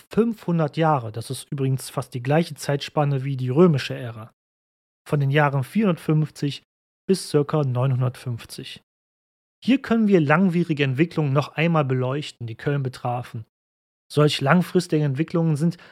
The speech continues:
meist schwer darstellbar, wenn der Podcast einem weitestgehend engen chronologischen Schema folgt. Und natürlich werden wir nicht nur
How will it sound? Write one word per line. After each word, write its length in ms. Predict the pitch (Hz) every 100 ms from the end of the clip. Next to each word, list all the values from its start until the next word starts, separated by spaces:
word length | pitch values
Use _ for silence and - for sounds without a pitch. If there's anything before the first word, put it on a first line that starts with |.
| _
meist 300 | 143 165 -
schwer 300 | - 151 175
darstellbar, 640 | 147 156 180 - 143 131 131
wenn 120 | 139
der 80 | 131
Podcast 720 | - 156 - 160 160 - -
einem 320 | 151 147 127
weitestgehend 720 | 147 175 151 - 147 143 -
engen 280 | 156 165 151
chronologischen 640 | - 139 135 143 139 - 127
Schema 380 | - 160 139
folgt. 360 | - 123 117 -
Und 220 | 127 - _ _ _ _ _ 117
natürlich 520 | - 165 180 180 147
werden 260 | 151 156
wir 100 | 147
nicht 220 | 160 170 151
nur 200 | 147